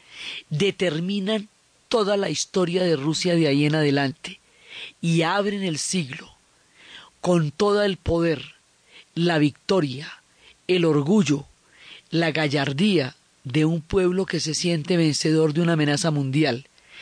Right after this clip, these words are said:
y que por lo tanto ya se ha transformado de ser una potencia importante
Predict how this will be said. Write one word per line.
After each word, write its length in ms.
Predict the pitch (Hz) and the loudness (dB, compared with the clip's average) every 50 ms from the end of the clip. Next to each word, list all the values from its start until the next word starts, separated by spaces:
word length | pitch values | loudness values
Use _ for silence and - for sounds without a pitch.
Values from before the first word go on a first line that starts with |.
| - - - _ | -20 -20 -10 _
y 100 | - 180 | -4 -2
que 140 | - - 175 | -2 -2 -2
por 160 | - 170 170 | -2 -2 -2
lo 100 | 151 151 | -2 -2
tanto 460 | 147 - 190 190 185 165 - - 220 - - - - - - - - - _ | -2 -2 -2 -2 -2 -2 -4 -6 -8 -8 -10 -18 -20 -20 -20 -20 -20 -18 _
ya 360 | - 131 170 170 170 180 190 | -6 -4 -2 -2 0 -2 -2
se 160 | 185 - 196 190 | -2 -2 0 0
ha 120 | 175 175 | 0 0
transformado 800 | - 175 185 185 156 - 165 156 151 156 151 143 127 131 139 156 - _ _ - | 0 -2 -2 -2 -2 0 0 0 2 2 0 0 -2 -4 -6 -10 -20 _ _ -10
de 220 | 143 135 151 139 | -6 -4 -4 -2
ser 320 | - - 180 175 175 - - - - - - - - - - - | -2 0 0 0 0 -2 -6 -12 -18 -18 -18 -18 -18 -16 -4 0
una 240 | 185 185 180 208 214 | 2 4 4 2 2
potencia 640 | - 190 180 - - 196 185 170 - - - 156 143 - | 2 0 0 0 0 0 0 -2 -2 -2 -4 -4 -4 -2
importante 920 | - 185 180 165 - 233 214 185 - - 175 156 147 131 - - 220 240 | -2 -2 -2 0 0 0 0 0 -2 -2 -2 0 0 -2 -4 -6 -10 -10